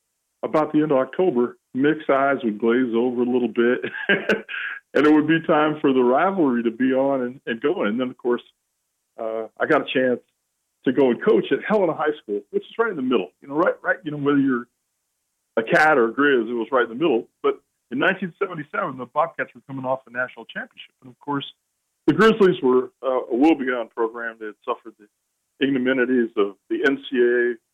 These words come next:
violations, and on a near death penalty, and a near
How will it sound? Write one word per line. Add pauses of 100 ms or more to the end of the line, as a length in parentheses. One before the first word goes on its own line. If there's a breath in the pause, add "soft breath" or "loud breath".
violations,
and (840)
on (100)
a
near
death
penalty,
and
a
near